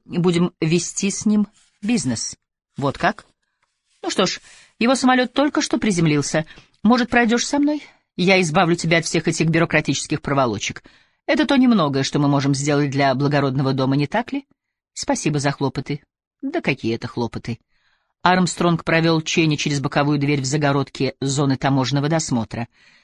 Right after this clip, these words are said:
Заметив Армстронга, полицейские в форме моментально отдавали честь и задумчиво смотрели на Джона Ченни,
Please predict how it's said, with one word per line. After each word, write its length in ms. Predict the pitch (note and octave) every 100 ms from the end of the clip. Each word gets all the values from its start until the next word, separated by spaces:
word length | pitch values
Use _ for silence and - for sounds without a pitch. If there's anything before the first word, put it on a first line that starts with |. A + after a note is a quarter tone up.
| -
Заметив 520 | D3 F#3 E3+ D#3 D#3+ -
Армстронга, 840 | D#3+ E3 E3+ - F3+ F#3 F#3 F#3+ _ _ _
полицейские 580 | F3 E3+ E3 E3+ - D#3+
в 20 |
форме 260 | D#3+ D#3 D#3
моментально 560 | D#3 D3+ D3 D3 C#3
отдавали 360 | C#3 C#3 C3+ B2+
честь 440 | - D#3+ F#3 -
и 40 | E3
задумчиво 500 | D3+ C#3 D#3 - F#3
смотрели 440 | - F#3+ - F#3+
на 120 | G3+
Джона 340 | G#3+ F#3 A3 B3
Ченни, 440 | - D4 F3 B2